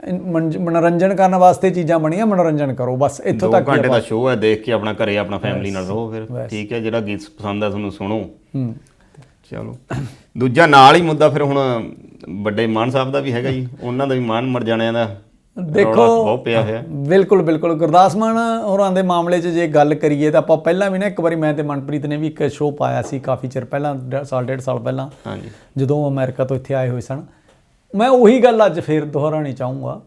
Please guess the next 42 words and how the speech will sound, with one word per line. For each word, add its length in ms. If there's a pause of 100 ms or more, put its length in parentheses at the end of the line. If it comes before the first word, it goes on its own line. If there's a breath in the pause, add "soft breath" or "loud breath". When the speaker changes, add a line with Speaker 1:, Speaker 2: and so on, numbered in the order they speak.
(100)
Speaker 2:
ਹਾਂਜੀ। 260 (240)
Speaker 1:
ਵੀ 480 (360)
ਅਸੀਂ, 400 (500)
ਪਹਿਲੀ 260
ਗੱਲ 100
ਤਾਂ 160
ਇਹ 160
ਵੀ 160
ਅਸੀਂ 200
ਆਪਦੀ 240
ਨਜ਼ਰ 400
'ਚ 100
ਕੋਈ 180
ਕਰੈਕਟਰ 400
ਬਿਲਡ 240
ਕਰ 180
ਲੈਂਦੇ 260
ਹਾਂ 80 (200)
Speaker 2:
ਸਹੀ 300
ਹੈ। 60
Speaker 1:
ਵੀ 380
ਇਹੋ 100
ਜਿਹਾ 160
ਹੋਊਗਾ 320
ਫਲਾਨਾ 340
ਬੰਦਾ, 380 (160)
ਫਲਾਨਾ 240
ਬੰਦਾ, 300
ਆਪਦੀ 280
ਇਮੇਜਿਨ 480
ਸ਼ਕਤੀ 380
'ਚ 60
ਬਿਲਡ 240
ਕਰ 200
ਲੈਂਦੇ 220
ਹਾਂ 100 (400 soft breath)
ਉਹਦੀਆਂ 240
ਦੋ 180
ਚਾਰ 220
ਗੱਲਾਂ 280
ਸੁਣ 220
ਕੇ। 200